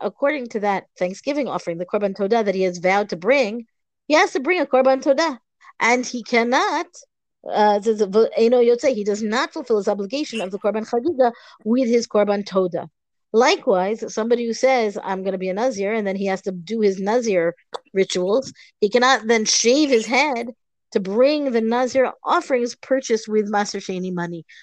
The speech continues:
Meaning the answer of Rabbi Yochanan to no. No, as much as you'd like to double dip, the same Korban or the same money for the same, for two different kod-,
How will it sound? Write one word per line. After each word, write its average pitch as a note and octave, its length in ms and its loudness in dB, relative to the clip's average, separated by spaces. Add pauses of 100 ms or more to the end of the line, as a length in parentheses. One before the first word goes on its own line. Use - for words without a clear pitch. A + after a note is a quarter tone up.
(180)
Meaning A#3 280 4
the C4 120 6
answer C4 500 2 (100)
of G3 120 -6
Rabbi G#3+ 180 0
Yochanan G#3+ 540 2 (720)
to G#2+ 260 6 (1040)
no. F#3 400 -4 (200)
No, B3+ 420 2 (380)
as G#3+ 200 -2
much D4 240 0
as A#3+ 180 -6
you'd A3+ 140 -8
like C4+ 240 0
to B3 100 -10
double G#3 280 0
dip, G#3 280 -4 (2000)
the G#3 100 2
same D#4 320 -2
Korban A3+ 440 2
or F#3+ 80 0
the F#3 100 -2
same A#3 340 0
money A3+ 220 0
for F#3+ 120 -8
the G3 100 -6
same, G#3 280 -4 (240)
for G3+ 80 -6
two C4 300 -6
different A3+ 440 -4 (800)
kod-, A#3+ 300 2